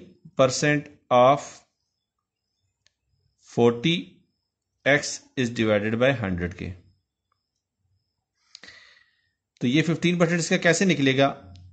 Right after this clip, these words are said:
पहले आपको एक थोड़ा सा रफ स्केच में बताऊं। जैसा कि हमने सिक्सटी परसेंट of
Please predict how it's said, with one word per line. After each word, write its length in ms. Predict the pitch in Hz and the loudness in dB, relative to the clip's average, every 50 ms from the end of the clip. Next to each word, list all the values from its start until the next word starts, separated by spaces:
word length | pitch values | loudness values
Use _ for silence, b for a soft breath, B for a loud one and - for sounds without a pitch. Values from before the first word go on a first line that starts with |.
| _ _ _ _ _ _ _ _ _ _ _ _ _ _ _ _ _ - | _ _ _ _ _ _ _ _ _ _ _ _ _ _ _ _ _ 0
पहले 160 | 139 139 139 143 | 2 4 4 4
आपको 200 | 143 139 - 151 | 2 2 0 -2
एक 200 | 139 139 - - | -2 -2 -2 -2
थोड़ा 120 | 139 139 | -2 0
सा 80 | 131 131 120 | 0 0 2
रफ 140 | 135 151 151 | 2 2 0
स्केच 320 | - - - 147 139 - 143 | 0 -2 0 0 0 0 0
में 120 | 131 123 117 | -4 -4 -4
बताऊं। 340 | 113 - 117 120 135 160 - - _ _ _ _ _ _ _ _ _ _ _ _ _ _ _ _ _ - | -4 -2 -2 -4 -4 -6 -10 -14 _ _ _ _ _ _ _ _ _ _ _ _ _ _ _ _ _ -6
जैसा 360 | 120 117 127 131 131 180 185 | 0 2 2 4 4 4 2
कि 140 | 170 180 175 | 4 4 2
हमने 380 | 160 156 156 165 170 170 175 175 - - - - _ _ _ _ _ _ _ _ - | 4 4 4 2 2 2 2 2 0 -2 -8 -18 _ _ _ _ _ _ _ _ -12
सिक्सटी 680 | - - - - - 123 120 - - - - 185 185 - - - - - _ _ _ _ _ _ _ - | -10 -8 -6 -4 -4 -4 -4 -4 -8 -6 -4 -4 -4 -4 -6 -12 -20 -20 _ _ _ _ _ _ _ -2
परसेंट 420 | 143 139 131 - 151 147 143 143 - - - | -2 -2 -2 -2 -4 -4 -4 -6 -8 -6 -2
of 200 | 127 127 120 123 | 0 0 0 0